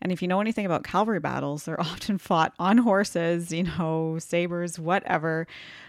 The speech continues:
So anyway, the charges are gonna, they're gonna have a difficult time doing that with how the fields and the roads have been turned into, like, just absolute, it's just a quagmire from the, all the rain. So they're gonna have to do a lot of these assaults dismounted.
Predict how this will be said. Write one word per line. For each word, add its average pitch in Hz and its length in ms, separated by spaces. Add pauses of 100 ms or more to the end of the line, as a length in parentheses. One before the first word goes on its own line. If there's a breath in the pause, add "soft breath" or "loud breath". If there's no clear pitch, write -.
(120)
So 156 220
anyway, 156 400
the 147 340 (120)
charges 170 760
are 165 120
gonna, 156 360 (180)
they're 156 160
gonna 175 140
have 180 100
a 165 60
difficult 165 420
time 202 300
doing 175 180
that 147 300
with 165 580
how 143 600 (100)
the 160 100
fields 143 400
and 165 100
the 165 60
roads 139 380
have 143 120
been 139 140
turned 135 480
into, 143 460 (120)
like, 139 120
just - 320
absolute, 139 680 (200)
it's - 200
just 151 140
a 151 60
quagmire 156 600
from 151 220
the, 147 60
all 139 180
the 143 100
rain. 170 460
So 160 180
they're 175 200
gonna 214 160
have 185 240
to 147 80
do 151 160
a - 20
lot 147 240
of 160 80
these 151 160
assaults 143 400
dismounted. 151 680